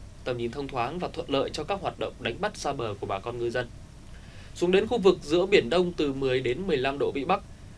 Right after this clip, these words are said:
Cho đến thứ Bảy tuần này thì gió có hướng Nam Đông Nam và hoạt động ở mức cấp ba đến cấp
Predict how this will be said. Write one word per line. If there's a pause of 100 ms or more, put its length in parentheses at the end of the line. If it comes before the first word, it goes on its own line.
(100)
Cho
đến
thứ
Bảy
tuần
này
thì
gió
có
hướng
Nam
Đông
Nam
và
hoạt
động (100)
ở
mức (100)
cấp
ba
đến
cấp